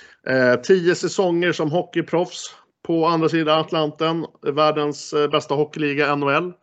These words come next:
Han har, jag tror att det är tre V M-brons med Sverige. Han har spelat O S för Sverige.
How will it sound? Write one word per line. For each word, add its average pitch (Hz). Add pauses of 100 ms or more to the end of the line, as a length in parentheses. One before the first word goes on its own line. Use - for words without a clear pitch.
(440)
Han 139
har, 143
jag 143
tror 151
att 151
det 147
är 139
tre 143
V 147
M-brons 135
med 151
Sverige. 131
Han 147
har 127
spelat 120
O 123
S 127
för 139
Sverige. 127